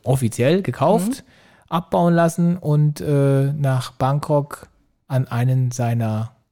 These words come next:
Speaker 1: äh, nein, nicht einer seiner, aber an einem, ähm,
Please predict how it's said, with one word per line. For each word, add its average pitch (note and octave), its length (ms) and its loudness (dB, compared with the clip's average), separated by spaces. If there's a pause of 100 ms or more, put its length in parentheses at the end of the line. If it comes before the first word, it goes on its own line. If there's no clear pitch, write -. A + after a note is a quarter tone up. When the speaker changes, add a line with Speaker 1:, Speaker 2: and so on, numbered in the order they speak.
(220)
Speaker 1:
äh, A2+ 320 -4 (340)
nein, A2 220 -4
nicht G#2+ 180 -8
einer F#2+ 220 -4
seiner, A#2 300 0
aber G2+ 200 -4
an A#2+ 80 -4
einem, A#2+ 480 -2 (100)
ähm, G#2 420 -4